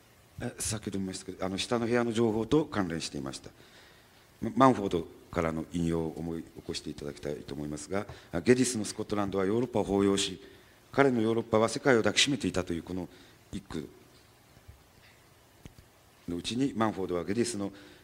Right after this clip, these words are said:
えー、何らかの本質をし-、指し示しています。すなわち彼の外を眺めやること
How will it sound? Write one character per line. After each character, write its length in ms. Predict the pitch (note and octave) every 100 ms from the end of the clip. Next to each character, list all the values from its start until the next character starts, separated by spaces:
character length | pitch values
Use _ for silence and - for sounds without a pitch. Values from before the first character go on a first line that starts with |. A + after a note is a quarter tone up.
| D2
え 320 | D#2+ D#2 D2+
ー、 40 | E2
何 120 | A#2+
ら 60 |
か 80 | -
の 80 | B2
本 180 | D3+ F3+
質 180 | - F2+
を 120 | C#2+ - -
し-、 180 | - - -
指 160 | E2
し 40 | -
示 200 | D2 D2
し 40 |
て 100 | -
い 40 | B1
ま 100 | A1+
す。 180 | - - - - - - - - - -
す 100 | -
な 80 | C3+
わ 60 | B2+
ち 80 | -
彼 160 | C#3+
の 80 | A#2+
外 320 | - F3+ E3+
を 60 | B2
眺 260 | A2 A#2+
め 60 | B2+
や 100 | B2
る 60 | A2
こ 120 | F2+
と 200 | D#2